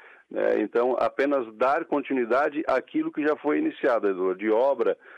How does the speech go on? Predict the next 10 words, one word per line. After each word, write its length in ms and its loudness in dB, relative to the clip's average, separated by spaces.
nova 460 0
ou 100 4
algo 240 2
nesse 280 -2
sentido, 500 -2
nesse 380 -2
primeiro 380 0
momento 480 0
não. 300 0
Agora, 400 2